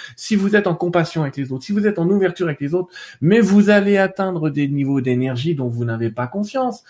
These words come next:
Vous imaginez pas que le Padre Pio, il a vécu quarante-trois initiations, alors qu'il a, euh, il a, euh, béni et sauvé je ne sais pas combien de personnes, fait combien de miracles,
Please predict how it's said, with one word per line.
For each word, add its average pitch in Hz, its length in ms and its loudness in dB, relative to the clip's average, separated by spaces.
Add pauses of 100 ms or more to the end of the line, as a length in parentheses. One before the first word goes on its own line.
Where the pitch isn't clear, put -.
(260)
Vous 165 340 2
imaginez 143 640 2
pas 180 200 -4
que 127 120 -6
le 113 100 0
Padre 117 320 -4 (100)
Pio, 147 400 2
il 123 120 -2
a 110 80 -2
vécu 117 280 -2
quarante-trois 123 600 -6
initiations, 120 640 -8 (320)
alors 143 280 -2
qu'il 127 260 0
a, 131 240 0
euh, 101 340 -2 (460)
il 120 160 2
a, 117 240 0
euh, 101 180 -4
béni 135 460 4
et 123 140 4
sauvé 139 440 -2
je 131 140 0
ne 135 40 -2
sais 143 160 -2
pas 135 140 -4
combien 123 260 -4
de 123 60 -8
personnes, 165 340 -4
fait 127 140 -6
combien 117 240 -4
de 123 60 -4
miracles, 127 580 -2